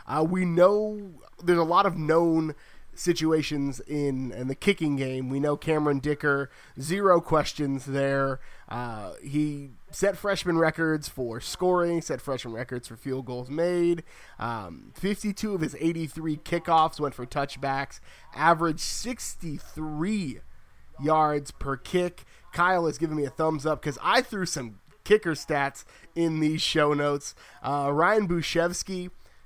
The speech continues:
struggled early last year. I was worried. I thought he was not going to, uh, live up to the standard of his cousin. And then somewhere in game seven, something just happened,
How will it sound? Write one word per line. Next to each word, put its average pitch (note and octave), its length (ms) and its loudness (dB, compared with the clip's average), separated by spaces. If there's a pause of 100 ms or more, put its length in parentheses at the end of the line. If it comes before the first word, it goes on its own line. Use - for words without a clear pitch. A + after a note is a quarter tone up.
(140)
struggled C4 560 0
early G#3 280 6
last C3+ 340 -2
year. B2 100 -4
I D#3+ 80 4
was E3+ 140 0
worried. F3 380 0
I C3+ 80 -6
thought F#3 260 4
he F3+ 80 0
was D#3 160 0
not E3 240 2
going E3 220 -2
to, D3 300 -6 (320)
uh, C3 380 -6 (320)
live E3 320 6
up F3 220 2
to E3 260 -4
the C#3+ 140 -6
standard E3 480 0
of D3 100 -2
his C#3 160 -6
cousin. E3+ 440 -2 (280)
And D#3+ 240 -2
then F#3+ 240 2
somewhere A#3+ 440 0
in E3 220 -2
game G3+ 320 0
seven, F#3+ 500 -2 (240)
something F#3 400 -2
just G3+ 220 -4
happened, F#3+ 500 -2